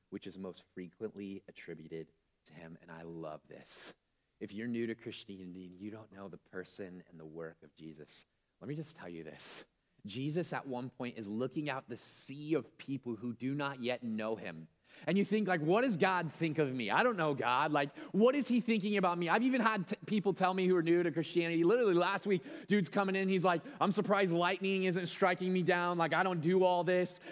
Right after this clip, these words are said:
And I'm coming in and I'm sort of afraid." Like, is that the posture of God towards us? He's gonna strike you down with lightning.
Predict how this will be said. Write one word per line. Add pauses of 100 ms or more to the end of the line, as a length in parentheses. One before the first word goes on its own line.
And
I'm
coming
in
and
I'm
sort
of
afraid." (320)
Like,
is
that
the
posture
of
God
towards
us?
He's
gonna
strike
you
down
with
lightning.